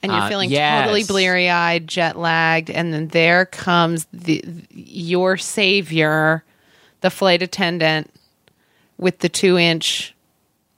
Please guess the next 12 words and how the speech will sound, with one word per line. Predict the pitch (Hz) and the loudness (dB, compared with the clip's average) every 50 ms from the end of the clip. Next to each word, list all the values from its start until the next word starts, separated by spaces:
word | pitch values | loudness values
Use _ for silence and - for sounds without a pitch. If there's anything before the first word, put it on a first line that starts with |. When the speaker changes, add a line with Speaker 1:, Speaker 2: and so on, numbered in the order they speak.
| _ - | _ -4
Speaker 1:
granny | - 196 180 175 175 170 170 | -2 0 0 0 0 -2 -2
heels. | 151 170 156 143 147 151 151 151 | -2 -2 -2 -2 -2 -2 -2 -2
<laughs> | 170 - - - - - - - - - - _ - | -4 -4 -4 -4 -6 -6 -8 -12 -20 -20 -20 _ -8
and | - 208 247 254 262 | -4 -2 -2 -2 -2
<laughs> | 240 - - - | -2 -4 -2 -2
the, | 262 202 - - - - - - 147 160 165 - 175 | -2 -2 -2 -6 -16 -18 -16 -16 -14 -14 -12 -10 -4
the | 175 190 190 | -2 -2 -2
nice | 190 190 196 185 170 175 180 180 - | -2 -2 0 0 0 0 0 -2 -2
warm | - 175 165 156 156 160 | -2 -2 -2 0 -2 -2
sandwich. | - - 127 127 - - - - - - - - _ _ _ _ _ - | -4 -4 -6 -6 -6 -8 -10 -10 -10 -10 -14 -14 _ _ _ _ _ -4
Speaker 2:
That's, | - 143 131 - - - - | -4 -4 -4 -4 -6 -6 -2
uh, | 131 120 110 104 101 101 | 0 0 0 0 -2 -4